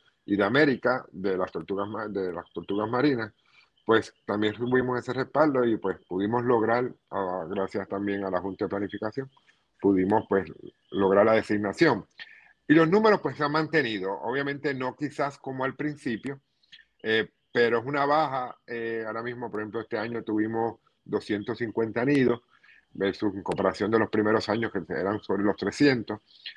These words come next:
Pero es una baja que hemos visto también en otras a-, zonas, en, tanto en Puerto Rico como en el Caribe. Así que, pues, obviamente es un, es un punto de preocupación, ¿verdad? Por supuesto, pero, pero no,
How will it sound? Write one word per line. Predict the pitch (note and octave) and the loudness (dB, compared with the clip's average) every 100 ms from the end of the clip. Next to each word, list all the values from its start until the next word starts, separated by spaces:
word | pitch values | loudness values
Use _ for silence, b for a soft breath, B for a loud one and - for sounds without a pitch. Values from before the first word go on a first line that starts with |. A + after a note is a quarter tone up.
| B _ - | B _ 2
Pero | D3+ D#3+ C#3+ - | 6 6 4 0
es | - A#2 | -8 -4
una | D3 D3 | 0 4
baja | D#3+ D#3 D3+ | 6 4 0
que | |
hemos | B2+ B2+ A2+ | -4 -6 -6
visto | C3+ C3+ B2+ | -8 -6 -8
también | B2 B2 C3 C3 - | -6 -2 -2 -4 -8
en | A2+ G#2+ | -10 -6
otras | A2 A2+ A#2 | -4 -2 -2
a-, | G#2+ G2 - | -2 -4 -6
zonas, | B2 A#2 F#2+ D#2+ - | -6 -4 -6 -12 -16
en, | F2+ F2+ F2 D#2+ | -12 -10 -10 -8
tanto | F2+ F2+ G2+ | -8 -4 -4
en | F#2 | -2
Puerto | F2 F#2 | -2 -2
Rico | - C3+ C#3+ C3+ | 2 2 4 2
como | A2 G#2 | 2 -2
en | F#2 F2 | -4 -6
el | |
Caribe. | F2 F#2+ C3+ G#2+ F#2 _ B B B - | -4 4 4 4 0 _ B B B -10
Así | G2+ C3 | -2 -2
que, | A#2+ C#3 C3 - - | 4 4 4 -2 0
pues, | A#2+ A2 - _ _ _ _ _ - | 4 4 0 _ _ _ _ _ -4
obviamente | A#2+ C3 C3+ B2 | 0 0 2 0
es | |
un, | A#2 A#2 A2+ G#2 - G2 | 0 -4 -6 -8 -10 -12
es | F#2+ | -10
un | G#2 | -10
punto | - A#2 A2+ | 0 2 4
de | F#2+ | 2
preocupación, | F2+ D#2+ F#2+ - C#3+ | 0 0 0 2 2
¿verdad? | G2 G#2+ | 2 0
Por | G#2+ G2 | -2 -4
supuesto, | - C#3+ C#3+ - - _ | 0 0 2 -4 -4 _
pero, | C3+ E3 C3 - _ B B _ - | 4 6 4 -2 _ B B _ 0
pero | A#2+ A#2 G#2+ | 2 2 0
no, | A#2 A#2 A#2+ C3 C3+ C3+ C3 | -6 -6 -2 0 0 -2 -6